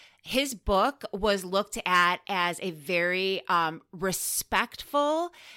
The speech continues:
and insightful understanding of the Latter-day Saints.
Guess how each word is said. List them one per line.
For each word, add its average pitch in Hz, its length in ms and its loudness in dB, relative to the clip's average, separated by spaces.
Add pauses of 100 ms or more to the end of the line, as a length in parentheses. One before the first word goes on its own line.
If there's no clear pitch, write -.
(100)
and 208 160 2
insightful 185 1160 0 (680)
understanding 196 1200 0
of 165 300 4
the 165 100 -6
Latter-day 147 460 0
Saints. - 480 -8